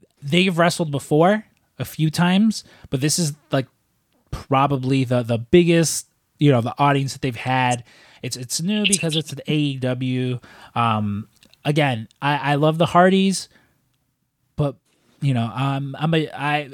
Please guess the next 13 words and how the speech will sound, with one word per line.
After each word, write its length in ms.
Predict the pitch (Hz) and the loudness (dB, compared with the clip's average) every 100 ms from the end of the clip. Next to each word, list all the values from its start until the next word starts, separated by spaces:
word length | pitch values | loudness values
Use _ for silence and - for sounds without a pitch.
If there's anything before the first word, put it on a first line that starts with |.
| - | 0
I 180 | 165 | 2
did, 200 | 175 170 | 2 0
I 200 | 156 175 | 0 0
did 160 | 185 180 | 0 0
not 280 | 180 185 139 | 0 -2 0
go 360 | 170 170 170 165 | 2 4 4 0
to 220 | - 156 | -4 -2
several 360 | - 160 160 | 0 2 4
wrestling, 400 | 147 139 - 143 147 | 4 2 0 -4 0
I 80 | 196 | 0
did 140 | 202 | 2
not 180 | 202 185 | 0 0
commission 640 | 170 165 165 156 127 123 | 0 2 2 0 -2 -4